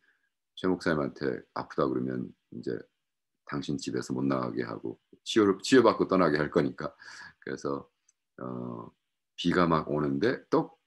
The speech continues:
타코마 들어갔더니, 어, 우리가 있는데 페더럴 웨이인데 페더럴 웨이에서 타코마 한 시간 가서 왔더니 비가 그치더라고요. 그래서 "아, 빨리 이때다." 그러고 오토바이를 롤업 해가지고, 어,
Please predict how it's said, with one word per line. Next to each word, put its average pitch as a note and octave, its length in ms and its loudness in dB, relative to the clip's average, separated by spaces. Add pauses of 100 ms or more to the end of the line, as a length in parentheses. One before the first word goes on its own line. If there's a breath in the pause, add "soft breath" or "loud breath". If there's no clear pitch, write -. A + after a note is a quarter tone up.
(280)
타코마 E3+ 560 2
들어갔더니, D#2 800 2 (1080)
어, G#1+ 240 -10
우리가 C#2 320 4
있는데 C#2 460 -2
페더럴 F2+ 340 4
웨이인데 A#1+ 340 -4
페더럴 E2+ 380 2
웨이에서 - 220 -6 (640)
타코마 A#2 420 0
한 A2+ 100 2
시간 G2+ 360 0
가서 D#2+ 240 -2
왔더니 G#2 500 -2
비가 A#2+ 220 2
그치더라고요. D3+ 720 2
그래서 - 240 -4
"아, - 160 -14
빨리 B2 280 6
이때다." B2 580 4
그러고 E2+ 420 -2 (1300)
오토바이를 D#2 600 4
롤업 D2+ 400 4
해가지고, C#2 720 -4 (240)
어, - 120 -16